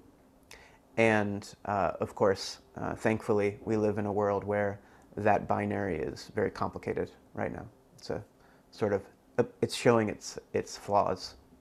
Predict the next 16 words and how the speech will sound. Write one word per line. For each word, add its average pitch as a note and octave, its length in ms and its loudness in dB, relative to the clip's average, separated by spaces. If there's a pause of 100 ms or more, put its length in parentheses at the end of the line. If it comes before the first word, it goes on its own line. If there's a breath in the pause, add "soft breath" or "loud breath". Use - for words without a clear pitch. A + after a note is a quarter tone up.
in G#2 120 -6
this G2+ 220 -8
moment, F#2 400 -6
and G2 220 -10 (460 loud breath)
grateful - 340 -2
for - 140 -8
that. - 220 -6 (1120 loud breath)
So, G#2 500 6
um, G2 400 -2 (1800)
the C3 120 10
three, B2 560 6 (1000)
the C3 120 6
three B2+ 380 4
primary A#2 680 2
Shaktis, - 680 -2
like, F2+ 240 -2